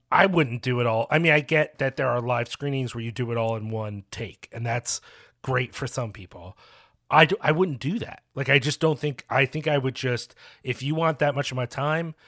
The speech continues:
then I'm gonna watch it on my own terms. I'm gonna take breaks. I'm gonna go to the bathroom. I'm gonna get a snack. Like, the pause button will be employed because, uh, I, I, whatever the experience is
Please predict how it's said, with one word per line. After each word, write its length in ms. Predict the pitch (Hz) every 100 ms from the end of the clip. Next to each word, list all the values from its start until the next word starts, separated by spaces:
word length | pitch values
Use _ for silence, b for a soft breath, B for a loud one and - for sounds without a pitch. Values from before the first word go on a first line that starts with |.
| b
then 100 | -
I'm 120 | 123 127
gonna 160 | 127
watch 300 | 113 120 127
it 60 | 117
on 60 |
my 140 | 117 113
own 160 | 107
terms. 420 | 104 123 117 95 -
I'm 60 |
gonna 160 | 90 90
take 260 | - 98
breaks. 500 | - 160 147 - - - b b b
I'm 80 | 113
gonna 120 | 107
go 80 | 104
to 60 |
the 80 | 95
bathroom. 600 | 92 135 131 131 123 117 107
I'm 60 |
gonna 160 | 107 98
get 100 | 92
a 40 |
snack. 520 | - - 123 117 113 113
Like, 360 | 104 101 - b b b b _
the 200 | 135 120
pause 420 | 113 - 160 160
button 280 | - 143 120
will 120 | 117
be 140 | 120 117
employed 460 | 101 - 95 87 -
because, 380 | 123 135 110 - B B B
uh, 140 | - - -
I, 140 | 120 -
I, 120 | - -
whatever 400 | 135 147 185 208
the 120 | 180
experience 800 | 135 - - 131 135 131 127 -
is 400 | 127 123 123 -